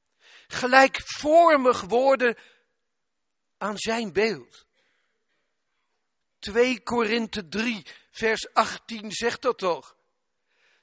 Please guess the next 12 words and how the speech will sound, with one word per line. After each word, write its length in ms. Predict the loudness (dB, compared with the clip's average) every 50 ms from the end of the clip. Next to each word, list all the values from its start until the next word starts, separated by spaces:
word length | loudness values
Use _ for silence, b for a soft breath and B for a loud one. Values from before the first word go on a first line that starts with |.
| _ _
Dat 200 | -2 -2 0 0
we 120 | -4 -6
veranderd 960 | -6 -6 -8 -8 -10 -6 _ 2 4 4 4 2 -2 -4 -2 -2 -2 -2 -4
moeten 440 | -6 -8 -8 -8 -4 0 0 0 B B B B B _
worden 520 | -6 0 4 4 4 4 4 2 0 2
naar 240 | 2 2 2 2 2
zijn 320 | 2 2 2 2 0 0
beeld, 420 | 2 2 2 2 0 -2 -6 B B B B
van 260 | -2 2 2 2 2
heerlijkheid 1160 | 0 -2 -2 0 0 0 2 2 2 2 2 0 0 2 4 6 6 6 4 0 -6 -16 -18 _
tot 200 | -2 -2 -2 0
heerlijkheid. 1000 | 0 0 0 2 2 2 4 2 2 4 2 2 2 0 -6 -10 _ _ _